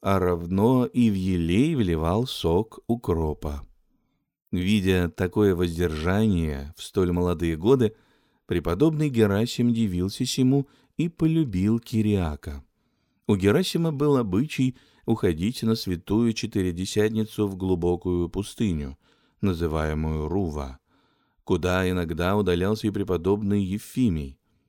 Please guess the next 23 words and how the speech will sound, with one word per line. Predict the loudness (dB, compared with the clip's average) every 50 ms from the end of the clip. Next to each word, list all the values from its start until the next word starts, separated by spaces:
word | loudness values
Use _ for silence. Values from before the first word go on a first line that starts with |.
| _ _ _ _ _ _ _ _ _ _ _ _ _ _
Любя | -2 0 2 4 4 4 4 4
блаженного | 4 4 4 4 4 2 2 2 2 0 0 0 2 2 0 0 -2
Кириака, | -4 _ -2 0 0 2 0 0 0 0 -2 -2 -2 -4 -4 -4 -4 -6 _ _ _ _ _ _
Герасим | -2 0 0 2 2 0 -2 -2 -2 0
брал | 0 2 2 2 2
его | 2 2 0 0 0
с | -2
собою | -2 -2 -2 0 2 2 2 2
в | 0 -2
пустыню, | -6 -6 -6 -6 -6 -2 0 2 4 4 4 2 0 -6 _ _ _ _ _
чтобы | _ -18 0 0 2 2 2 0
и | -2 0 0 0
ему | 2 2 2 2 2 4 2 2 4
дать | 4 2 2 2
возможность | 0 0 0 2 2 2 2 2 2 0 -4 -4 -4 -4 -6
упражняться | -4 -2 0 0 0 -2 -2 -2 -2 -2 -2 -4 -4 -6 -6
в | -4
особом | -4 -4 -4 0 0 0 2 2 0 -2 0
воздержании. | 0 -2 -2 -2 -2 -4 -4 -4 -4 -4 -4 -4 -4 -4 -6 -6 -6 -8 -8 -10 -14 _ _ _ _ _ _ _ _ _ _
Там | 2 2 4 4 4 2 0 -2 -6 _ _ _ _ _
Кириак | -4 -2 0 2 4 2 2 0 0
каждую | 0 0 0 0 2 2 2 4 4
неделю | 4 2 2 0 2 2 4 4 4 2 0